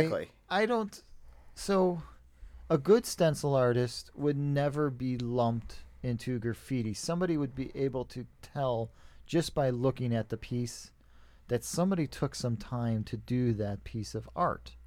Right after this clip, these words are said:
Speaker 2: Where often somebody's tagging, and it's just, and it's just a, a tag, which is just the, the writer's street name,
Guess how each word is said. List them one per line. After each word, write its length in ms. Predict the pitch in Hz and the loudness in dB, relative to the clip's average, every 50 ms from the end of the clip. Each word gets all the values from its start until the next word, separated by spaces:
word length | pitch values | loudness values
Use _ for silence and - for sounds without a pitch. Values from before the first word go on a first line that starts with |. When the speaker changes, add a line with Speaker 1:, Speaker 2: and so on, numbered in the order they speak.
| - - 240 - - - - - - - - - - - - - - | -20 -20 -20 -20 -20 -20 -20 -20 -20 -20 -20 -20 -20 -20 -20 -12 -4
Speaker 2:
Where 160 | - 139 143 | 0 4 4
often 240 | 139 135 135 - 131 | 6 4 4 2 -2
somebody's 400 | - - 196 190 185 165 139 - | -2 0 2 2 4 2 0 0
tagging, 680 | - - - 196 214 233 214 151 127 113 110 120 127 117 - - - - - - - _ _ _ - | -4 -2 0 0 2 2 2 0 0 0 0 0 -2 -6 -12 -20 -20 -20 -20 -20 -20 _ _ _ -6
and 120 | 135 135 | -4 -2
it's 160 | 135 120 - - | -4 -4 -4 -2
just, 280 | - 151 143 139 131 - - - - - _ _ _ - | 2 2 2 2 0 -6 -10 -14 -16 -18 _ _ _ -2
and 100 | 147 143 | 0 0
it's 100 | 143 - | 0 2
just 200 | 160 160 - - | 0 0 0 0
a, 380 | 143 135 127 123 123 120 120 120 - - - - - | 0 2 2 2 2 0 -2 -4 -8 -16 -14 -8 -6
a 80 | 139 | -6
tag, 440 | - - - 170 165 131 98 80 98 | -6 -2 0 0 2 2 0 -2 -2
which 180 | 123 127 123 131 | -4 -4 -2 -2
is 120 | 131 113 | -4 -2
just 300 | 113 135 131 - - - | -2 -2 -4 -4 -6 -8
the, 180 | 139 131 127 123 | -6 -6 -6 -4
the 160 | 117 131 135 | -2 0 0
writer's 560 | 123 123 135 139 147 143 147 143 139 131 117 | 2 4 4 4 6 4 4 4 2 0 -2
street 600 | - - - - - - - - 160 160 165 165 - | -6 -14 -16 -16 -16 -12 -6 0 0 0 0 0 -2
name, 460 | 147 135 131 123 123 131 127 120 | -2 0 0 0 0 -2 -4 -6